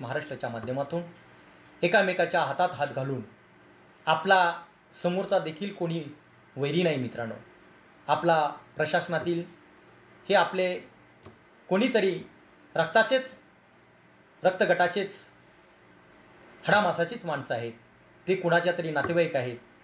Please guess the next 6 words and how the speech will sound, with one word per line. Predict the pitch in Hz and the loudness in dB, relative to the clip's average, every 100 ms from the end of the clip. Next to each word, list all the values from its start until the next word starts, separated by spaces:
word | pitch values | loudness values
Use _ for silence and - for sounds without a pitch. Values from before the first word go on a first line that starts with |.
| - - - - - - - - | -20 -20 -20 -20 -20 -20 -14 0
कुणीतरी | 185 226 180 | 2 4 4
असतं. | 156 135 - 139 127 - _ - | 4 2 -4 -6 -6 -12 _ -4
आपण | 147 151 190 180 180 - _ - | -2 4 4 2 -6 -20 _ -10
निश्चितपणे | 147 147 196 - 156 143 143 - - - | -6 -4 -6 -2 -2 -2 -8 -16 -20 -4
त्यांच्याशी | 156 - 180 170 | -2 0 -2 -2
देखील | 143 131 185 | -6 0 0